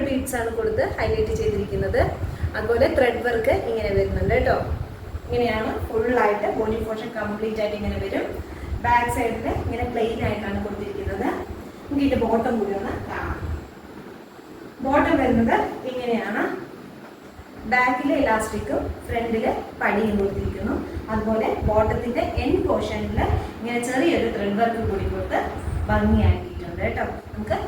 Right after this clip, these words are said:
നെക്സ്റ്റ് ഷെയ്ഡ് കാണാം. നെക്സ്റ്റ് ഷെയ്ഡ് വരുന്നത് ഇതാണ്. ഒരു ലെമൺ യെല്ലോ അല്ലെങ്കിൽ ലെമൺ ഗ്രീൻ അങ്ങനെയൊക്കെ പറയാവുന്ന ഒരു ഷെയ്ഡാണ് വന്നിരിക്കുന്നത്. നമുക്ക് ഇതിൻ്റെ ക്ലോസർ വ്യൂ ഒന്ന് ഞാൻ കാണിച്ചു തരാം കേട്ടോ. ഇതിൻ്റെ നെക്ക് പോർഷൻ വരുന്നത് ഇങ്ങനെയാണ്.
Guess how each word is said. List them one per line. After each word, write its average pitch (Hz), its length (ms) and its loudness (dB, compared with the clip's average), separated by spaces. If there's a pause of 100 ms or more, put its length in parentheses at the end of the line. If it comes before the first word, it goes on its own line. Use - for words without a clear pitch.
നെക്സ്റ്റ് 220 340 -4
ഷെയ്ഡ് 185 260 -4
കാണാം. 170 240 0 (1000)
നെക്സ്റ്റ് 262 360 0
ഷെയ്ഡ് 240 280 4
വരുന്നത് - 380 0 (320)
ഇതാണ്. 220 300 0 (840)
ഒരു 277 120 0 (120)
ലെമൺ 254 360 -2
യെല്ലോ 233 280 2 (200)
അല്ലെങ്കിൽ 226 360 4
ലെമൺ 226 320 2
ഗ്രീൻ 226 240 -2 (160)
അങ്ങനെയൊക്കെ 220 420 -2
പറയാവുന്ന 196 480 -2 (180)
ഒരു 214 160 -4
ഷെയ്ഡാണ് 190 440 -2
വന്നിരിക്കുന്നത്. 185 560 -4
നമുക്ക് 233 220 0
ഇതിൻ്റെ 220 220 -2
ക്ലോസർ - 420 0
വ്യൂ - 180 0
ഒന്ന് - 180 -4
ഞാൻ - 160 -4
കാണിച്ചു - 260 -4
തരാം - 180 -4
കേട്ടോ. - 160 -2 (1400)
ഇതിൻ്റെ 247 160 0 (100)
നെക്ക് 262 280 0
പോർഷൻ 311 340 0
വരുന്നത് 220 320 0 (200)
ഇങ്ങനെയാണ്. 214 480 0